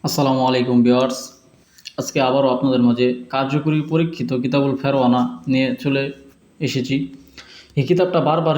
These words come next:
রিভিউ দেয়া-, দেওয়ার একটাই কারণ, এটা খুবই কাজের একটা কিতাব। এটার সাথে পাবেন রঙিন একটা এজাজতপত্র, ঠিক আছে? এই কিতাবটা একটু দেখেন আপনারা। আমি যে দেখাই যে ফার্স্ট পাবলিকেশন সতেরোশো সাত সাল, ঠিক আছে?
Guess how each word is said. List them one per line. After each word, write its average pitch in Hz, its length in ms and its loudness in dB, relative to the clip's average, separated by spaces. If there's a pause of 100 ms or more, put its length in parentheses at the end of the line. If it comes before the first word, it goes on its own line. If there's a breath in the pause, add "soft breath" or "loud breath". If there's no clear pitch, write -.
রিভিউ 160 280 4
দেয়া-, 143 420 2 (140)
দেওয়ার 139 280 2 (100)
একটাই 139 300 0
কারণ, 139 220 2 (240)
এটা 131 180 0 (220)
খুবই 139 300 2 (140)
কাজের 151 300 2
একটা - 180 -2
কিতাব। 139 200 -2
এটার - 160 -6
সাথে 143 200 -4
পাবেন 143 200 0 (100)
রঙিন 151 260 4
একটা 139 200 -2
এজাজতপত্র, 147 600 -4 (720 soft breath)
ঠিক 123 200 0
আছে? 170 160 0 (1400 loud breath)
এই 131 80 0
কিতাবটা 160 340 0 (100)
একটু 143 140 -4 (140)
দেখেন 160 280 0 (100)
আপনারা। 123 320 0 (540)
আমি 139 180 0
যে 143 80 4 (140)
দেখাই 139 300 0 (140)
যে 123 80 6 (540 loud breath)
ফার্স্ট 151 260 -2 (100)
পাবলিকেশন 160 500 2 (100)
সতেরোশো 143 360 2 (100)
সাত 156 160 0 (120)
সাল, 107 160 -4 (800)
ঠিক 135 180 2
আছে? 170 160 4